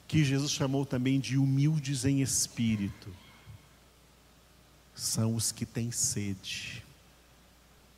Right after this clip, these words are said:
São os que têm sede. Por isso eu coloquei um texto aqui, de João, capítulo sete, versículos trinta e sete e trinta e nove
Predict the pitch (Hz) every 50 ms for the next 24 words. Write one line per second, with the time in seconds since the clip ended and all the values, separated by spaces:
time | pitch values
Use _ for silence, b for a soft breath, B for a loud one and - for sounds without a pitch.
0 | - - - - - - - - - B B B B B B B B - - -
1 | - - - 120 113 113 117 123 120 - - - - - 135 - - - 131 131
2 | 139 131 - - - - - - - 110 104 101 92 - - - - - - -
3 | - - - - - - - - - - - - - - - - - B B B
4 | B B B B B B B B B B B - - 123 123 160 170 - - 135
5 | - 139 139 131 - 135 123 123 117 - 131 131 139 - - - - - - -
6 | 147 156 143 - B B B B B B B B B B B B B B B -
7 | - - - - - - - - - - - - - - - - - 95 95 117
8 | 110 104 131 135 127 123 131 139 156 165 165 - - 127 - - - 143 139 127
9 | - - 131 123 120 113 98 92 92 98 - - - - 127 120 123 123 - -
10 | - - - 143 156 151 - B B B B B B B B 110 101 123 131 110
11 | - - - - 139 - - 135 127 123 117 - - - - 120 147 175 156 -
12 | 131 120 - - - 139 131 139 135 - 135 117 - - 117 120 120 110 110 110
13 | 104 101 101 98 101 107 110 107 120 -